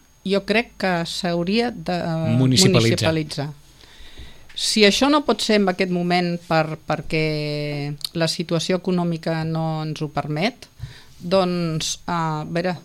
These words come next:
Speaker 1: s'ha de fer, evidentment, eh, s'ha de licitar una altra vegada, perquè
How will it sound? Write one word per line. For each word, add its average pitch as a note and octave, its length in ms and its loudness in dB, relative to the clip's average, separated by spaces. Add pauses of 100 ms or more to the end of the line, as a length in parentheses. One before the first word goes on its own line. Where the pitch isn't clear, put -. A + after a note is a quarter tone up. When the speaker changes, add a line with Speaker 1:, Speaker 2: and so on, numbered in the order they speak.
Speaker 1:
s'ha D3+ 220 -4
de D#3 140 -2
fer, E3 380 -2
evidentment, E3 680 -2 (160)
eh, D#3+ 440 -6
s'ha D#3+ 260 -2
de E3+ 100 -2
licitar E3+ 460 -4
una D#3+ 120 -4
altra D#3 200 -8
vegada, D#3+ 500 -2
perquè D3 440 -8